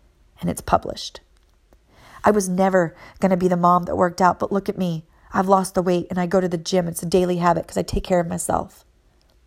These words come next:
I was never gonna be the business owner. I was never gonna be the C E O of that company, but I became an entrepreneur and I own my own business. And look, if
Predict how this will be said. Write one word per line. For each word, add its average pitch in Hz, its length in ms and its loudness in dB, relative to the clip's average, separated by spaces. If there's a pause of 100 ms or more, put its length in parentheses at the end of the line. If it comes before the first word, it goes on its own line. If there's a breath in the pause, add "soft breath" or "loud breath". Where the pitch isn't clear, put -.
(1400 soft breath)
I 214 40 8
was 220 140 4
never 208 280 4
gonna 196 160 0
be 185 80 4
the 180 100 0
business 175 400 0
owner. 170 260 0
I 185 60 0
was 185 120 -4
never 196 300 4
gonna 190 140 0
be 180 100 2
the 175 80 -2
C 180 220 -2
E 180 40 4
O 175 60 4
of 165 60 0
that 170 180 0
company, 170 380 -4 (400 loud breath)
but 196 100 8
I 175 180 6 (220 loud breath)
became 202 260 4
an 202 60 -2
entrepreneur 185 640 0
and 185 200 -2
I 185 200 0
own 208 160 2
my 196 120 2
own 185 200 -2
business. 170 400 -2 (240 loud breath)
And 202 100 2
look, 196 160 2
if 190 80 -4